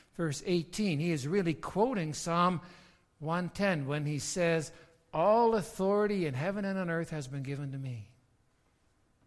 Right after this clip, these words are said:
That's Psalm one ten. There he is, Jesus, the mighty one, our Savior. When you think about, uh,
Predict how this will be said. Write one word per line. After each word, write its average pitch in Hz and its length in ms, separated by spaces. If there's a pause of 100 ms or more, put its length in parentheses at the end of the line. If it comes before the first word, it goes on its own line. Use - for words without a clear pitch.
(1300)
That's 165 300
Psalm 170 340
one 170 220
ten. 143 400 (640)
There 170 260
he 185 320
is, 175 480 (400)
Jesus, 180 680 (600)
the 135 80
mighty 143 400
one, 117 280 (580)
our 123 160
Savior. 117 600 (1000)
When 190 200
you 214 120
think 240 240
about, 202 360
uh, 175 340